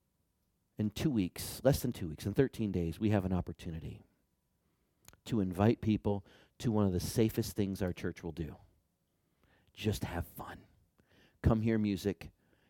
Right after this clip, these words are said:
get free food, free little bags of candy. I mean, you gotta win 'em, but let's face it, our activities aren't gonna be that hard. Bounce houses for the kids.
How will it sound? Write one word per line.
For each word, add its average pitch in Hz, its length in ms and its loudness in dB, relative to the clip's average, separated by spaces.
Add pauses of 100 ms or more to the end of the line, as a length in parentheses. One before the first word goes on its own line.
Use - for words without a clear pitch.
(200)
get - 160 4
free 117 340 2
food, 90 560 -2 (1600)
free 127 240 6
little 113 220 4
bags 107 340 4
of - 80 -4
candy. 95 340 0
I 101 100 2
mean, 101 140 0
you 101 80 0
gotta 101 220 4
win 90 240 0
'em, 90 160 -2
but 87 220 -2 (640)
let's - 220 -6
face 85 280 -4
it, 92 120 -2 (220)
our 92 180 0
activities 87 500 -2
aren't 87 140 -6
gonna 87 100 -4
be 90 80 -8
that 87 140 -4
hard. 80 420 -6 (1200)
Bounce 120 380 2
houses 98 480 -2
for - 140 -6
the 98 80 -4
kids. 87 840 -4